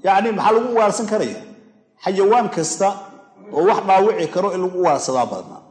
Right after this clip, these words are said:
Xayawaankaasi haddii uu yahay xayawaan baalal leh, oo sida haadda oo kale, iyo xayawaan aan baalal lahayn oo sida eyga iyo wixii la midka ah, kulli waa bannaan in lagu ugaarsado.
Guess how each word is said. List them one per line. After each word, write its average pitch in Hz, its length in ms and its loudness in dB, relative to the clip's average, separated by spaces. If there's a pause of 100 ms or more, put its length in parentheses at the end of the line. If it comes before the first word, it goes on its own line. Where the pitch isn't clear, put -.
(500)
Xayawaankaasi 208 680 2
haddii 185 220 -2
uu 240 140 -4
yahay 185 180 2
xayawaan 185 520 0
baalal 156 380 4
leh, - 100 -10 (720)
oo 107 80 -12
sida 160 260 0
haadda 160 260 2
oo 135 140 -2
kale, - 220 -16 (800)
iyo 170 160 2
xayawaan 208 360 4
aan 208 180 0
baalal 202 320 4
lahayn 208 280 2
oo 196 100 0
sida 208 280 -2 (180)
eyga 202 260 0
iyo 190 200 0
wixii 196 180 -4
la 220 140 0
midka 190 260 -2
ah, 170 60 0
kulli 269 220 -2
waa 208 100 2
bannaan 196 240 -2
in 185 120 -4
lagu 170 200 0
ugaarsado. 113 440 -4